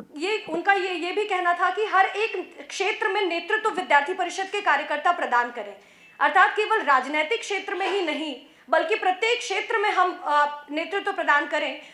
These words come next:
और मुझे प्रसन्नता हो रही है कि आज जब हम विद्यार्थी परिषद के द्वारा happy and meaningful campus life, happy and meaningful student life की बात करते हैं,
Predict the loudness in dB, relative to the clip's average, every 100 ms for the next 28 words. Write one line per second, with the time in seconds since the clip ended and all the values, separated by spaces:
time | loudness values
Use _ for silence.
0 | -4 -2 -2 -2 -2 -2 0 0 4 4
1 | 4 0 0 -2 -2 0 4 2 2 -4
2 | -2 -4 -4 2 2 2 0 -2 -2 -6
3 | -6 -2 2 2 2 -4 -16 -12 2 2
4 | 2 2 2 2 0 0 0 0 2 2
5 | 4 0 2 2 2 2 0 0 0 -2
6 | -4 -4 -4 -4 -4 -4 -2 0 2 2
7 | 0 0 2 2 2 -2 -2 -4 -6 -8